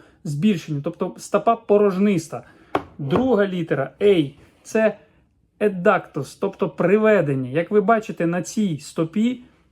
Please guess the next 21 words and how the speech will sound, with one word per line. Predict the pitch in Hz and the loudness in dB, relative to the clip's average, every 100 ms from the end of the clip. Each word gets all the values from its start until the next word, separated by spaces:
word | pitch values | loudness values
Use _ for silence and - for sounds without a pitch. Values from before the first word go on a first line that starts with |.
| _ _ | _ _
передній | - 208 208 151 165 | -2 2 2 2 0
відділ | 165 175 147 143 139 _ _ | 0 -2 -2 -4 -4 _ _
приведений | 165 196 226 196 143 139 131 | 0 2 4 2 2 -2 -4
до | 131 196 | 0 0
середини. | 214 208 190 151 143 127 - _ _ | 2 0 2 0 -2 -6 -14 _ _
Так | 170 165 | -6 -2
само | 220 220 214 - - | 0 2 0 -2 -8
і | 190 | -6
на | 190 | -6
цьому | - 208 190 160 | 0 2 2 -2
скелетику | - 180 185 156 143 151 | -2 -2 0 -2 -4 -6
правої | 170 170 160 143 135 | 0 2 2 0 -4
стопи | - 160 147 208 254 240 - _ _ | -4 -6 0 0 0 -4 -12 _ _
теж | 208 220 214 196 | -2 -2 -4 -6
є. | 190 | -2
Видно, | 156 175 247 208 | 0 2 0 0
що | - | -4
передній | 170 - 185 180 160 160 | -10 -4 -2 0 0 0
відділ | 156 147 151 | -2 -2 -4
стопи | - 160 185 196 | -4 -6 -4 -6
приведений. | - 175 180 151 135 | -4 0 0 0 -6